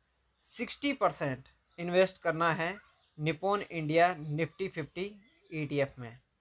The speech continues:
यहाँ पे भी मैं आपको Nippon India का निफ्टी fifty index, अ, ईटीएफ़ बता रहा हूँ। आप इसके अलावा directly भी Nippon India के, Nippon India, अ, की जगह पे किसी और भी, अ, Nifty fifty के ईटीएफ़ में invest कर सकते हो, पर आपको निफ्टी फिफ्टी के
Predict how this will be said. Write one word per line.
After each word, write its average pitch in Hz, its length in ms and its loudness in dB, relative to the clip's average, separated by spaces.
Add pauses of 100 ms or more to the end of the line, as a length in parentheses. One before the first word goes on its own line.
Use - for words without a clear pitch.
(400)
यहाँ 147 280 4
पे 175 160 -2
भी 180 100 -2
मैं 175 140 0
आपको 165 300 2
Nippon 160 360 -2
India 170 280 2
का 175 120 -2
निफ्टी 170 280 -6
fifty 160 380 -6
index, 160 400 -2
अ, 160 140 -2
ईटीएफ़ 165 500 2
बता 170 240 4
रहा 175 120 4
हूँ। 208 120 -4
आप 170 220 4
इसके 180 280 -6
अलावा 170 380 6 (400)
directly 170 580 2
भी 196 100 2
Nippon 175 340 -2
India 165 480 0 (520)
के, 175 200 4
Nippon 180 360 0
India, 170 240 2
अ, 160 400 8
की 165 180 -12
जगह 160 240 2
पे 202 180 0
किसी 185 260 -8
और 185 300 8
भी, 226 240 -2
अ, 175 340 2
Nifty 170 380 -6
fifty 160 300 -10
के 214 180 -4
ईटीएफ़ 175 400 -4
में 202 100 -4
invest 156 300 0
कर 160 140 -4
सकते 131 300 -14
हो, 120 160 -12 (380)
पर 185 100 8
आपको 175 280 8
निफ्टी 202 380 0
फिफ्टी - 340 -4
के 214 200 2